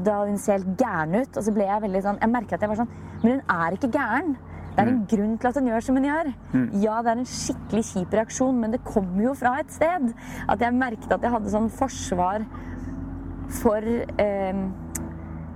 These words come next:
Speaker 1: ja, for den kompleksiteten, da, eller for den s-, for den skaden som lå til grunn for en uhyrlig oppførsel, eh,
Speaker 2: Mm.
Speaker 1: og ble redd for at folk ikke kom til å se det.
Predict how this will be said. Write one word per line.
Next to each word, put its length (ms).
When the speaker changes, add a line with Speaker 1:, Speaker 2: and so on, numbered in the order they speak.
Speaker 1:
ja, 180
for 320
den 160
kompleksiteten, 880
da, 140
eller 120
for 200
den 160
s-, 320
for 260
den 100
skaden 720
som 180
lå 140
til 160
grunn 360
for 260
en 380
uhyrlig 520
oppførsel, 600
eh, 260
Speaker 2:
Mm. 60
Speaker 1:
og 120
ble 200
redd 320
for 200
at 120
folk 240
ikke 200
kom 160
til 140
å 40
se 220
det. 240